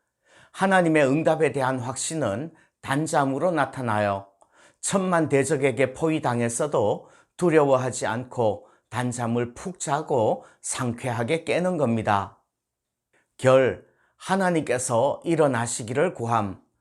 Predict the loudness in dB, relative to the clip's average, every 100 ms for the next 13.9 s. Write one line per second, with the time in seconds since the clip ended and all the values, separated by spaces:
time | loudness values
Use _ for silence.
0 | _ _ -20 _ -4 -2 0 0 0 0
1 | 0 2 4 4 4 -2 0 0 0 0
2 | 0 -2 -2 -4 0 0 0 -2 -16 _
3 | _ 2 2 2 -2 0 0 2 -2 0
4 | 0 -2 -4 -4 -4 0 0 -2 -6 _
5 | -4 0 4 4 2 -2 -2 -2 0 -2
6 | -2 -4 0 0 0 -2 -4 -2 -2 -2
7 | -2 -2 -6 _ _ _ _ _ _ 0
8 | 2 4 4 2 2 2 2 2 2 0
9 | -2 0 0 0 0 0 0 0 -6 _
10 | _ -8 -2 0 0 0 0 2 2 0
11 | 0 -6 -14 _ _ _ _ -4 -2 -2
12 | -2 2 2 0 -2 0 4 4 2 0
13 | 0 2 0 0 -4 -2 0 0 -2